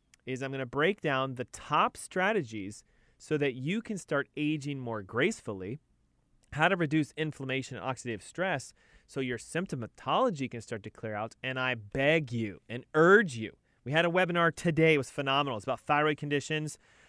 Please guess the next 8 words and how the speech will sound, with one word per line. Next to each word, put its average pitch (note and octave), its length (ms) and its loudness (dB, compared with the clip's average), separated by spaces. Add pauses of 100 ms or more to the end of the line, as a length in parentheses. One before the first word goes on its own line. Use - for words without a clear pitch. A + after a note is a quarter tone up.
(140)
Many, E3 480 4
many, C#3+ 240 2
many D#3 340 2
people C#3+ 320 -2
set B2+ 260 -4
free C3 240 -4
from A2+ 280 -8
the A2 300 -2